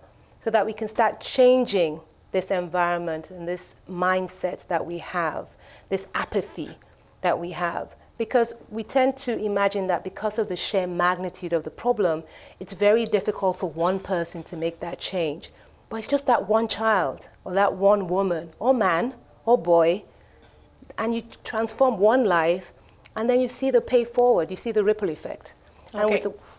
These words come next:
Speaker 1: with women, I must say, as I'm sure you would agree, I mean, a woman is the very center, very fabric of not just her home, but of a community.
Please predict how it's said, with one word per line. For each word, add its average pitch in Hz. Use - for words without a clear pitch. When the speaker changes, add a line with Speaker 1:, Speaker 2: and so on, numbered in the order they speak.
Speaker 1:
with 208
women, 233
I 185
must 220
say, 190
as 175
I'm 175
sure 202
you 185
would 175
agree, 180
I 208
mean, 226
a 220
woman 254
is 202
the 196
very 202
center, 214
very 190
fabric 190
of 170
not 196
just 202
her 165
home, 175
but 170
of 170
a 170
community. 233